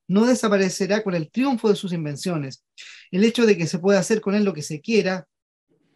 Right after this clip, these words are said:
le endilia una pasividad aún más radical que la que se buscaba en los materiales nobles. La plasticidad mejorada, sin resistencia, de los plásticos compuestos que seguirán a la baquelita permitirá que sus manipuladores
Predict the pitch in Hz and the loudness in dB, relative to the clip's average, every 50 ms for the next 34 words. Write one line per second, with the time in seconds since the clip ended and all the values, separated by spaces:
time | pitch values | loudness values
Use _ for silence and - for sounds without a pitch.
0 | _ _ - - 170 165 160 156 160 170 226 240 220 214 196 175 - - - 240 | _ _ -8 -6 -2 -2 0 0 2 2 2 2 4 2 2 0 -2 -2 0 2
1 | 240 240 214 208 - - 269 254 - - 233 220 180 175 170 165 208 208 202 - | 2 2 0 -2 -2 -2 0 0 -2 -4 -6 -6 -6 -6 -2 0 0 0 0 -2
2 | _ _ _ - _ _ _ _ - 208 214 226 226 247 269 254 226 220 233 226 | _ _ _ -20 _ _ _ _ 0 2 2 2 2 2 0 0 0 2 0 0
3 | 226 220 - 233 240 233 - 220 208 202 147 - - 170 160 151 - - 202 196 | 0 -2 -4 -6 -6 -6 -6 -6 -6 -6 -6 -6 -8 -8 -8 -6 -2 0 2 2
4 | 202 180 180 170 165 147 160 170 185 175 156 151 170 196 180 151 147 139 135 - | 2 2 0 -2 -2 -4 -4 -2 -2 0 0 0 2 2 0 0 -2 -6 -10 -14
5 | - _ _ _ _ - - - _ _ - 180 175 160 180 175 151 - 180 151 | -20 _ _ _ _ -20 -20 -20 _ _ -6 -4 -4 -2 -2 -2 -2 -4 -4 -4
6 | - 214 208 190 180 156 - 170 175 202 196 180 165 143 - _ _ - - 247 | -4 -2 -2 0 -2 -2 -2 0 0 2 2 2 0 -4 -6 _ _ -10 -4 -2
7 | 285 294 247 240 208 - 151 - - 220 208 196 175 151 - 160 147 156 160 151 | -2 0 0 0 -2 -4 -6 -4 0 2 2 2 2 -2 -6 -6 -6 -4 -4 -4
8 | 143 - 196 208 - - 214 - 180 147 - - 160 143 147 - 277 254 - - | -4 -2 -2 -2 -2 -2 -4 -6 -6 -6 -6 -6 -8 -8 -4 -2 0 0 0 -2
9 | - 196 190 175 - _ _ _ - - - _ _ - - 160 - 175 160 151 | -4 -8 -8 -8 -10 _ _ _ -20 -20 -20 _ _ -8 -6 -4 -2 -2 -2 0
10 | 160 185 208 220 214 190 170 160 156 147 147 - 196 226 233 - - 185 190 185 | 2 4 4 4 4 4 2 2 0 0 -2 -2 -2 -2 -2 -2 -4 -6 -8 -8
11 | - _ - 175 156 156 151 151 165 165 202 214 - 170 147 - 185 175 165 160 | -10 _ -8 -4 -4 -2 -2 -2 -2 -2 -2 -2 -2 -4 -6 -6 -4 -4 -4 -4
12 | 151 - 143 147 151 185 226 220 202 185 175 - - _ | -4 -4 -4 0 2 4 6 6 4 2 -2 -6 -12 _